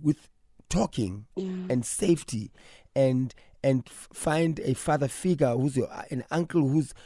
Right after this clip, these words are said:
Speaker 1: you, you trust, or, or, or a brother or whoever, to also, you know, pop up here and there, you know, to go, you, you know, you are safe and the children feel safe as well. Ukuthi, you know, u-, ubaba might be absent for now, but ma-, malume is always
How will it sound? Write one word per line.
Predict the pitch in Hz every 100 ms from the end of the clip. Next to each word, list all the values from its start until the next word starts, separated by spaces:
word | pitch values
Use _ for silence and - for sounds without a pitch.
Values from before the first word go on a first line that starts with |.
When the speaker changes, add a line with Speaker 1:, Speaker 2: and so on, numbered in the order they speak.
| -
Speaker 1:
you, | 135 135 -
you | 127
trust, | - 170 147 117 - -
or, | 123 113 107 - - _ -
or, | 120 113 -
or | 120
a | 113
brother | - 123 151 151 117 101
or | 117 113
whoever, | 139 151 151 120
to | - 160
also, | 180 196 - - -
you | 160
know, | 180
pop | - 202 196
up | 175 - -
here | 151 151
and | 123
there, | 117 110
you | 107 123
know, | 135
to | 131
go, | - 120 123 - - _ _ -
you, | 131
you | 170
know, | 131
you | 135 156
are | 151
safe | - 120 104
and | 123 117
the |
children | - 151 123
feel | - 135
safe | 113 127 120
as | 107
well. | 110
Ukuthi, | 127 - - - -
you | 165
know, | 175 233 226 -
u-, | 165
ubaba | 180 151
might | 135 127 -
be | 135 131 - - -
absent | 139 - 151 139 135 - _ -
for | -
now, | 120 120 113 113 - _ -
but | 127 120 - - _ _ _ _ _ _
ma-, | 139 151 - _ -
malume | 147 156 156 139
is | 120
always | - 139 139 -